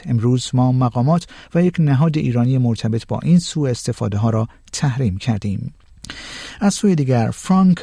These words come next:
والتر شتاینمایر، رئیس جمهوری آلمان، روز گذشته چهارشنبه بیست و یکم دسامبر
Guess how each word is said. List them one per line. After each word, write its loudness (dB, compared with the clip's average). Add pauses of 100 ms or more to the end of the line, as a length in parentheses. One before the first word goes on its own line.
والتر 2
شتاینمایر، 0
رئیس -2
جمهوری 0
آلمان، 2
روز -2
گذشته 0
چهارشنبه -2
بیست -6
و -2
یکم -2
دسامبر 0